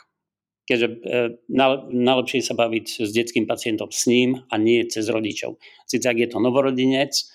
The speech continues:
tam sú rodičia, ten, eh, najväčší zdroj informácií. Ale u, u starších detí to je to isté ako pri návšteve v ambulancii. Od pätnástich rokov najprv,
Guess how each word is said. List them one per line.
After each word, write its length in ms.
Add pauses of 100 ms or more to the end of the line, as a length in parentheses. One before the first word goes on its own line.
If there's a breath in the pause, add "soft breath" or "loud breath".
(680 soft breath)
tam 160
sú 160
rodičia, 480 (480)
ten, 160
eh, 160
najväčší 400
zdroj 240
informácií. 560
Ale 400
u, 320
u 80
starších 480
detí 400
to 80
je 80
to 160
isté 320
ako 480
pri 560 (400)
návšteve 560
v 80
ambulancii. 640 (800 soft breath)
Od 400
pätnástich 480
rokov 640 (480)
najprv, 320